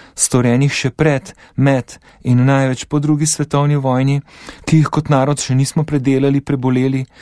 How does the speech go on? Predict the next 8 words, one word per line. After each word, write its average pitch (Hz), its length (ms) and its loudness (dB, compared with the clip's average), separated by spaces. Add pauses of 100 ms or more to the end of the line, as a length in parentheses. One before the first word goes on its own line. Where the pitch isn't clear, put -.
(260)
ko 143 140 2
na 135 80 4
tisoče 185 500 0
ljudi 147 300 0
še 147 200 -4
ni 147 120 2
moglo 151 280 0
pokopati 151 760 -2